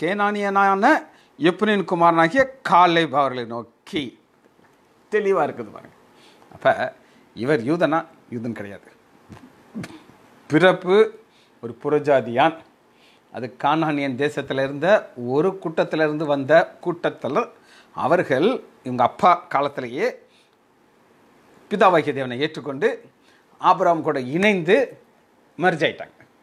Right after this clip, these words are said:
ஆனாலும் வேதம் அவர்களை தெளிவா சொல்லுது, "நீ ஒரு புறஜாதியான், நீ யூதன் கிடையாது" அப்படின்னு சொல்லி. அதனால தான் திரும்ப இந்த வசனத்தை வாசிக்கிறேன். யோசுவா பதினாலாவது அதிகாரம் ஆறாவது வசனம். தம்பி எபனேசர், பிரைஸ் தி லார்ட்.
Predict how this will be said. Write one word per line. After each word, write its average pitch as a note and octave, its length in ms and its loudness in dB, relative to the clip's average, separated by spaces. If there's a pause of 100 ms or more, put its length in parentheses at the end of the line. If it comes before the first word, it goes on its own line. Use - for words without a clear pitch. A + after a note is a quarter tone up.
(680)
ஆனாலும் C#3+ 720 0
வேதம் G3+ 320 2
அவர்களை D3 500 0
தெளிவா C4+ 260 2
சொல்லுது, F3 340 2
"நீ E3+ 100 -2
ஒரு D3 240 -4
புறஜாதியான், C3 720 -4 (460)
நீ G2+ 100 -16
யூதன் A2 180 -12
கிடையாது" F#2+ 420 -18
அப்படின்னு F2+ 220 -16
சொல்லி. E2+ 160 -20
அதனால A#2+ 240 0
தான் F3+ 240 2
திரும்ப C#3 280 -2
இந்த A#2+ 180 -4
வசனத்தை B2+ 140 -2
வாசிக்கிறேன். B2+ 420 -4 (1800)
யோசுவா C3+ 500 4 (480)
பதினாலாவது C3 760 0
அதிகாரம் F3 600 0 (520)
ஆறாவது C#3 340 0
வசனம். G2 300 -14 (300)
தம்பி A#2+ 240 -8
எபனேசர், D3 560 -4 (500)
பிரைஸ் B2+ 200 0
தி A#2+ 60 -6
லார்ட். G#2 160 -6